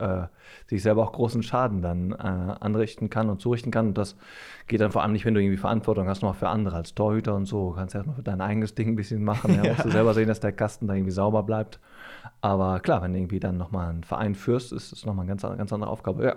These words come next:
Speaker 1: ja, und klar, und das ist dann die Einseitigkeit, wenn man sozusagen so sch-, wahrscheinlich so sehr auch merkt, wie man etwas mit dem eigenen Willen erreichen kann, dass man da, äh, auch nicht versteht, eine andere Dimension des Lebens,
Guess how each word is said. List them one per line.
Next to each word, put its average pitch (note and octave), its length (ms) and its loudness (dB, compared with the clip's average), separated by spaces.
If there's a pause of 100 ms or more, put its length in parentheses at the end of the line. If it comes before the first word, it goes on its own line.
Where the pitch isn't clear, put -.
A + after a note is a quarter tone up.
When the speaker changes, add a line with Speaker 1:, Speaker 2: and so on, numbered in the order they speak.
(160)
Speaker 1:
ja, - 180 -2
und B2+ 80 -2
klar, C3+ 140 4
und G2+ 60 2
das C3 140 2
ist D#3 100 -2
dann D#3+ 100 4
die D3+ 100 4
Einseitigkeit, G#2 520 2
wenn F#2+ 80 2
man G2 120 4
sozusagen F#2+ 280 0
so G2+ 240 2
sch-, G2 220 -8
wahrscheinlich G2 280 -2
so A2 100 0
sehr G#2 240 4 (400)
auch G#2 180 -2
merkt, G#2 240 2
wie G#2 120 4
man F#2+ 420 2
etwas - 240 -4
mit G2+ 80 -2
dem G#2+ 100 -2
eigenen G2+ 380 2
Willen A#2+ 180 4
erreichen A2 360 0
kann, G#2+ 160 -4
dass G2+ 220 -4
man F#2+ 220 0
da, F#2+ 420 -2
äh, F#2 220 -2
auch G2+ 180 -2
nicht A2+ 140 -2
versteht, - 840 -2
eine F#2+ 120 0
andere A#2+ 220 0
Dimension A2+ 400 2
des A2 140 -4
Lebens, A2+ 320 0